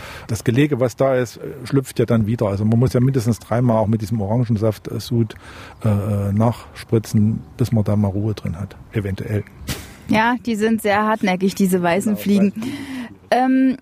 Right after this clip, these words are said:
Speaker 2: worauf kommt's denn generell beim Anbau von Wintergemüse an?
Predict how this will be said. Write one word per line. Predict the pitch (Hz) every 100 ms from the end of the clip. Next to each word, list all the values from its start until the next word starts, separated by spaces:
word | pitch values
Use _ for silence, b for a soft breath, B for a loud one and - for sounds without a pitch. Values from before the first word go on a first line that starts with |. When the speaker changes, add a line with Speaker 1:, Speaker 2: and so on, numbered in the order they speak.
| -
Speaker 2:
worauf | 214 220 220 370 -
kommt's | 370 359
denn | 311 269
generell | 247 254 359 320 302 302
beim | 269 240 -
Anbau | 240 285 285 277
von | 254 247 233
Wintergemüse | 254 269 233 220 214 214 196
an? | - 139 143